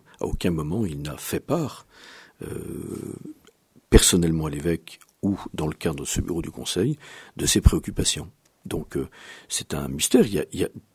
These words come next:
quelquefois, ces préoccupations ont été exprimées quand même au Conseil presbytéral. Faut pas dire que ça n'a jamais été dit. Qui a donné lieu à des débats, pas forcément houleux, d'ailleurs, hein. Euh, peut-être quelquefois, quand il y a des,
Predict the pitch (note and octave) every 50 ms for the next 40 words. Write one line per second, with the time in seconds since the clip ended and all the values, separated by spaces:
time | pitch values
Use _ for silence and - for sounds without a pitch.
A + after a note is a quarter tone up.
0 | - - _ - D3 C3 - - G#2 - - A#2+ - - - - - E2 - D#2
1 | D2 D#2+ F2 - - F2 - - D#2 - - F2+ D2+ D2 - _ _ - - -
2 | - - - - - E3 D3+ D3 - - - E2 D#2+ D#2 D2+ C#2 C2+ B1+ - -
3 | - - - - - - - - - - - - - - - - G#3 G#3+ - -
4 | - - - - - - - - - - - - - D#2+ E2 F2+ - - - -
5 | E2 E2 E2 D#2+ D2+ D2+ - - - D#2 G#2+ F3 A3 A3+ - - - - - -
6 | - - - - F#2 D#2+ D2+ F#2+ F2+ F2 E2 D2+ E2 D#2+ C#2 D2+ C#2 - D2+ C#2+
7 | - E3+ A#3+ C#4+ - - _ _ - - _ - E2 - - - - - - -
8 | D#2 D2+ D2 D2 D2 D#2+ G2 G#3 C4 - - - _ - - - - - - -
9 | F#2+ E3+ G3 - - - - - - - - - - - - - - - - -
10 | _ - - - - G#2 - - - D#2+ - - F#2 - - G#2 G2 - - E2
11 | D2 - - - D#2+ C#2 B1+ C2+ D2+ -